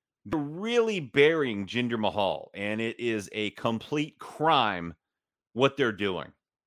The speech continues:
I don't get this at all. Jinder Mahal is a former world champion on SmackDown. The guy looks the part. He was just in a major T V show, Big Sky.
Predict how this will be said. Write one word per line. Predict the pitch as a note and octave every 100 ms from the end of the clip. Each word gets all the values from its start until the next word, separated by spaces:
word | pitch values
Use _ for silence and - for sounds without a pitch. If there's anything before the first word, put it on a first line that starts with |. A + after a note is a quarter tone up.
| _ _ _ _ _ _ _ _
I | C#3 B3
don't | G#3
get | D#3 D#3
this | C#3 -
at | G#2
all. | G2+ E2+
Jinder | - D3 G3
Mahal | D3+ C3 C3+
is | G2
a |
former | - - B2+ C#3+ D3+ C#3
world | A2+ A#2+
champion | - A2 G2+ G#2+ G#2
on |
SmackDown. | F#2+ G2 F2+ E2+ F#2 F2 E2+ E2 _ _ _ _ _
The | G2
guy | A#2 A2
looks | G#2 B2+ -
the | B2
part. | - A2 A2+ - _ _ _
He | F#3+
was | B3 A#3+ F3+
just | C#3 A3+ A3+ -
in | - G3
a | G3 F3+
major | D3+ F3+ F#3+ G#3 A3+ A3+ D#3+ D#3+ C#3+
T | - F3
V | E3+ F#3+
show, | - C3+ B2
Big | A#2 D#3+ E3
Sky. | - - E3 F#3 B2+ F#2